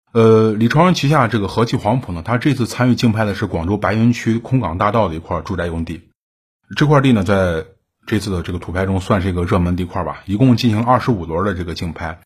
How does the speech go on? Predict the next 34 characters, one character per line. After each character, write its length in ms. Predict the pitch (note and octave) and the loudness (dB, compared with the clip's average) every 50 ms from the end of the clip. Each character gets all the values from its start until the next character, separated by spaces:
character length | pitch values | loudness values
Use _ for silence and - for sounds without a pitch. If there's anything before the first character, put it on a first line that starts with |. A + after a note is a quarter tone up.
| _ _ _ _ _ _ | _ _ _ _ _ _
而 140 | - A2+ A#2 | -2 0 0
和 200 | - - A#2+ B2+ | 2 2 2 2
记 120 | B2+ C#3+ | 4 2
黄 260 | A#2+ F2+ G2 G2+ A#2+ | 0 2 0 0 0
埔 120 | A#2 - F#2+ | 0 -2 -4
呢， 100 | F2+ F2 | -4 -4
只 220 | - - G#2 A2+ | -4 -4 -4 -4
举 160 | - - E2+ | -4 -6 -8
牌 260 | D#2 - - E2+ F#2+ F#2+ | -8 -6 -4 -4 -4 -2
竞 160 | - A#2 G2+ | -2 -2 -2
拍 140 | G2 A2 G#2+ | -2 -2 -4
了 80 | F#2 | -4
一 80 | F#2+ G2+ | -4 -6
次， 260 | - - - F#2 - - _ _ _ _ _ _ _ - - _ _ | -6 -8 -10 -10 -12 -16 _ _ _ _ _ _ _ -20 -20 _ _
那 100 | - G#2 | -6 -4
最 140 | F#2+ - C3+ | 0 2 2
终 160 | B2 C#3 C#3 | 4 6 4
呢， 80 | B2+ G#2+ | 4 4
还 160 | - A2 G#2 | 2 0 -2
是 80 | G#2+ G#2+ | 0 -2
被 100 | - G#2+ | -2 -2
这 80 | G2+ | -2
个 80 | F#2+ F2+ | -2 0
中 160 | - A#2 A#2+ | 0 0 0
海 140 | F2+ F#2 D#2+ | 0 -2 -4
地 120 | - G#2 | -4 -6
产 160 | F#2+ - F2 D#2+ | -6 -6 -8 -10
这 60 | D#2+ | -8
个 60 | E2 | -6
央 180 | F2 F#2 F#2 F2 | -6 -6 -6 -6
企 80 | - | -6
拿 160 | F2 - - | -8 -12 -12
下 80 | F2+ F2+ | -12 -12
了。 140 | E2 - | -12 -12